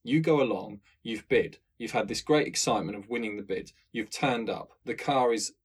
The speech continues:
as you saw it on the pictures, and it looks all okay.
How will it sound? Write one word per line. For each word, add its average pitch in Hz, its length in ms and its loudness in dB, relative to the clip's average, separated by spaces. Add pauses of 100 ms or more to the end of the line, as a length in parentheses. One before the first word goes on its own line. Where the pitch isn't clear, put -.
(240)
as 143 240 2
you 135 80 2
saw 120 280 2
it - 60 2
on 107 120 -4
the 104 60 -8
pictures, - 580 -6 (380)
and 110 340 -4
it 107 160 -6
looks 120 400 0
all 104 160 -2
okay. 98 420 -6